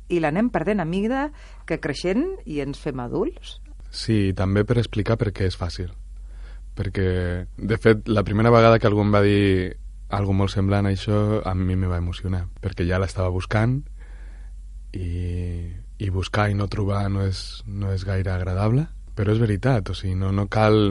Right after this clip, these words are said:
Speaker 2: no cal ni inventar-s'ho ni convèncer-se. Eh, si mires a qualsevol ésser humà de menys de mig metro, te trobes a un ésser humà feliç, gairebé el cent per cent dels casos. Llavors, llavors aquest és el nostre estat natural i la resta és, és inventat, és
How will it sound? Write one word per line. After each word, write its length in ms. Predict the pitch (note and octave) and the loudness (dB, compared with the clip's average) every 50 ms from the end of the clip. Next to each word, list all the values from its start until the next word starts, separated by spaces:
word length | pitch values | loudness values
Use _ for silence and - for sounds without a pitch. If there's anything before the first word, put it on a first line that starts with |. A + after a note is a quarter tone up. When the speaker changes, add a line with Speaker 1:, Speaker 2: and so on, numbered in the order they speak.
| F#2+ | 4
Speaker 2:
no 80 | G2 G2+ G2 - | 2 2 2 4
cal 160 | A#2+ A#2 A#2 | 4 4 6
ni 80 | A#2 | 6
inventar-s'ho 720 | G#2+ G2+ F#2 F#2+ F#2 F#2+ - A#2 A#2 A#2+ - - - C3+ C3 | 4 4 4 2 2 2 2 2 2 2 2 2 2 4 4
ni 160 | B2+ A2 - | 4 2 2
convèncer-se. 1040 | - F#2+ F#2 F2+ G#2+ A#2 A2 G2 - G2 F#2 F#2 F2 - - - - - - - - | 0 0 0 2 2 2 2 0 -2 -4 -4 -4 -6 -8 -12 -14 -14 -14 -14 -12 -8
Eh, 320 | F#2+ F2+ F2 F2 F2 F2 F2 - - - - - - - - | -8 -6 -6 -6 -8 -8 -10 -10 -12 -14 -14 -16 -16 -14 -12
si 180 | - - G#2 | -6 -2 0
mires 320 | F#2 F#2+ G2 G#2+ A2 G#2+ - | 2 4 6 6 4 4 2
a 80 | A2+ | 0
qualsevol 480 | - - G#2+ G#2 - - G2+ G2+ G2+ G#2 | 0 2 0 0 0 -2 0 0 0 0
ésser 200 | G2+ - G#2 G2 | 0 -2 -2 -2
humà 220 | G2 G2 G2 G2+ G2 | 0 0 0 0 0
de 80 | G2 G2 | 0 0
menys 320 | G2 G2 G2 G2+ G2 F#2+ | 0 0 0 0 0 0
de 80 | G2+ F#2+ | 0 0
mig 240 | G2 G2 F#2+ F#2 - G#2+ | 0 0 0 0 0 2
metro, 380 | G#2+ A2+ A2+ - C#3+ D3+ F3 - - - - - - - - - - - - - - - - - - - | 2 2 2 4 2 2 2 0 -6 -14 -16 -16 -16 -16 -16 -16 -16 -16 -16 -16 -14 -14 -14 -10 -4 -4
te 80 | G2 | -2
trobes 300 | D#2+ G2+ G2+ G#2+ G#2+ - | 2 4 4 4 4 2
a 20 | A2+ | 2
un 140 | G#2+ A2 | 2 2
ésser 160 | G#2+ - A2 G#2 | 0 0 0 0
humà 160 | G2+ G2 G#2 G#2+ | 2 0 0 -2
feliç, 440 | - G#2 F#2+ G2+ A#2 G2+ F2+ - - - - - - G#2+ | -2 -2 0 0 0 0 -2 -6 -10 -14 -14 -10 -4 -2
gairebé 320 | G2 F#2 F#2 F#2+ G2 G#2+ | 0 2 2 4 4 4
el 60 | G#2 - | 4 4
cent 140 | A#2 A#2 - | 2 2 2
per 80 | A2+ F#2+ | 0 0
cent 220 | - A2+ G#2+ G#2+ | 0 0 2 2
dels 160 | G2 F#2 - | 0 0 0
casos. 320 | - A#2 G#2+ - - F#2+ F2+ F2 | 0 0 0 0 0 -2 -2 0
Llavors, 380 | F2+ F2+ F2+ F#2 F#2+ - - - - - - - - - | -2 -2 0 0 -2 -2 -4 -10 -12 -14 -14 -14 -10 -6
llavors 380 | G2+ F#2 F2+ F#2 G2+ G#2 - - | -4 -2 0 0 0 0 -2 -4
aquest 360 | F#2+ - - A2 A2 - A#2+ | -6 -2 0 0 0 0 0
és 60 | - F#2+ | 0 0
el 80 | G2+ | 0
nostre 240 | G2 G2 F#2 - G2+ | 0 0 -2 -2 -4
estat 220 | F2 - - F#2 F2+ | -4 -4 -4 -4 -4
natural 400 | F2+ F2+ F#2+ F#2 A2 B2+ A#2+ G#2 | -4 -4 -2 0 0 2 2 0
i 60 | F#2+ | 0
la 100 | F#2 F2+ | -2 -2
resta 480 | - F#2+ F#2+ G2 - - - D3 C#3+ B2+ G#2 | -2 -2 -2 -4 -2 0 0 2 2 2 0
és, 320 | G2 F#2+ F#2 - - - - - | -2 -4 -4 -6 -8 -12 -12 -8
és 220 | - G2 F#2 - - - G#2 | -6 -6 -6 -6 -6 -4 -4
inventat, 580 | F#2 F2+ E2+ E2+ F2+ F2+ - A2 G#2+ F#2+ - F#2+ F2+ | -4 -4 -4 -6 -6 -4 -2 -2 -2 -2 -2 -4 -6
és 240 | F2 - - - | -6 -8 -12 -16